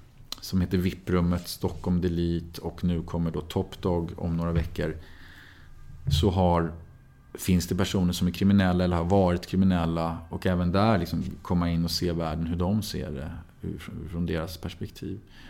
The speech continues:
Och där finns ju en slags väldigt enkel egentligen så här, bara humanistisk, eh, filosofi kan vi kalla det. Nämligen, om jag kan få läsaren att en kort stund bara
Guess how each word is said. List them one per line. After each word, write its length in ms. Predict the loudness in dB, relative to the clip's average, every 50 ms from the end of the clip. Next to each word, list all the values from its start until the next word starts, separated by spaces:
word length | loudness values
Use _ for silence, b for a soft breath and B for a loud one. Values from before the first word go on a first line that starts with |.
| B B B B -4
Och 80 | 0
där 180 | 4 6 6 6
finns 280 | 8 6 6 6 6
ju 40 | 4
en 80 | 2 2
slags 380 | 2 0 -2 -2 -4 -8 -10 b b b 0
väldigt 260 | 0 0 0 -2 -10 -18 -10 -4
enkel 520 | -2 -2 0 -2 -4 -6 -6 -4 -2 0
egentligen 460 | 0 0 -2 -2 -4 -4 -4 -4 -4
så 100 | -2 -4
här, 320 | -4 -2 -2 -2 -4 -4 -6 -10 b b b b b b b b b -2
bara 340 | 0 0 0 0 0 -2 -4 -6 -12 -20 -20 -20 -20 -20 -20 -20 -20 -20 -12 -4
humanistisk, 760 | -2 0 0 0 0 -2 -2 -4 -8 -8 -8 -8 -12 -8 -6
eh, 580 | -6 -4 -4 -4 -6 -6 -6 -6 -6 -8 -8 -10
filosofi 600 | -4 -4 -2 -2 -2 -6 -6 -6 -4 -4 -4 -4
kan 220 | -6 -6 -4 -4
vi 80 | -4 -4
kalla 280 | -4 -4 -2 -2 -2 -2
det. 160 | -4 -4 -6 B B B B B
Nämligen, 440 | -2 0 0 2 0 0 -2 -4 -6 -10 -12 -16 -20 -20 -20 -20 -20 -20 -20 -20 _ -20 _
om 140 | 0 2 4
jag 220 | 4 4 2 2
kan 120 | 2 0 0
få 160 | 2 0 0
läsaren 600 | 2 2 0 0 -2 -4 -4 -4 -4 -4 -4 -6 -10 -14 -20 _ -20 _ -20 -20 -20 -20 -20 -8 -4
att 240 | -4 -4 -4 -6 -10
en 120 | -8 -8 -8
kort 340 | -8 -6 -6 -6 -6 -6 -10
stund 300 | -4 -4 -2 0 0 -2
bara 360 | -2 -2 -2 -4 -4 -6